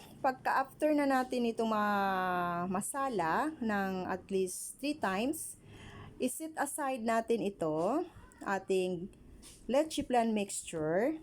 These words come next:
at lilipat na naman tayo dito sa ating gulaman mixture,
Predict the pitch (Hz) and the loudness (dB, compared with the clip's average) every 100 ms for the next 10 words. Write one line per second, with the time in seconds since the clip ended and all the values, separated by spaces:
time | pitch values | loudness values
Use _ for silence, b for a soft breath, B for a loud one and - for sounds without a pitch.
0 | - - - - - 196 202 - 220 220 | -14 -20 -20 -14 -4 -2 -2 -2 -2 0
1 | 220 214 214 202 202 190 190 175 175 175 | 0 0 0 0 0 -2 -2 -2 0 0
2 | 165 160 170 175 151 147 - 196 370 B | -2 -4 -4 -4 -4 -4 -2 0 0 B
3 | B B B - 185 254 233 220 190 185 | B B B -6 0 2 4 2 0 0
4 | 190 175 202 - - 170 135 | 0 0 -2 -8 -8 -6 -6